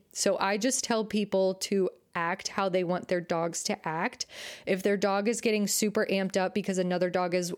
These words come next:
walking past them, keep walking. Ignore the dog. If you want your dog to ignore the dog, just keep going. Like, you are a person, you have control over the situation. Just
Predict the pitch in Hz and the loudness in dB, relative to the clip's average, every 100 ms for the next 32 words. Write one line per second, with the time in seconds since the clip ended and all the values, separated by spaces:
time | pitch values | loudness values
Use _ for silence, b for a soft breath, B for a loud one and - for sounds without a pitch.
0 | - 175 180 190 190 - 185 196 - 233 | -4 0 0 0 -2 0 -2 0 0 2
1 | 254 254 - 247 233 190 185 185 - 208 | 0 -2 0 0 2 2 2 0 -2 -2
2 | 202 - 214 208 214 226 208 202 175 - | -6 -2 0 2 2 2 2 2 2 0
3 | 196 - 202 214 214 233 233 220 202 214 | -4 -4 -2 0 2 0 0 2 2 0
4 | 214 214 208 190 190 202 190 180 170 208 | 0 2 2 2 2 2 2 2 2 0
5 | 208 214 214 - - 247 - - B B | 0 0 0 -2 0 0 -2 -14 B B
6 | 185 196 170 160 - 202 B B 202 185 | 0 2 2 0 -4 -6 B B -2 -2
7 | 185 214 254 262 262 254 240 220 240 - | 2 4 4 4 4 2 2 0 2 2
8 | 277 294 269 202 214 233 240 202 202 202 | 2 2 2 2 4 4 2 2 -2 -2
9 | 214 190 - 185 190 185 185 - 180 - | -4 -2 0 2 2 2 0 0 -2 0
10 | 175 180 208 208 202 - 190 - | 0 0 0 0 0 0 0 -2